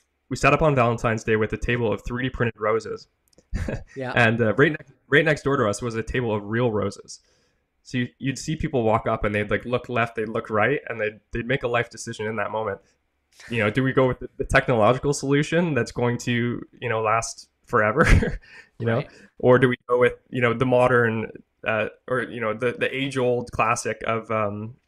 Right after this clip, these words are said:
Speaker 1: you know, real roses, which, you know, have a nice scent and whatever, but are gonna last,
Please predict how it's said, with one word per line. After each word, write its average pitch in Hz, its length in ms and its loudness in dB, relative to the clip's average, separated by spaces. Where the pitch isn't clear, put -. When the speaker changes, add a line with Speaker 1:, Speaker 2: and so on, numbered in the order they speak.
Speaker 1:
you 123 100 -6
know, 107 140 0
real 127 280 4
roses, 131 540 4
which, - 220 -10
you 117 60 -4
know, 110 80 0
have 117 140 0
a - 20 -2
nice 104 220 -2
scent 110 260 -4
and 117 80 -2
whatever, 107 280 2
but 113 280 0
are 123 100 4
gonna 113 180 2
last, 107 480 -2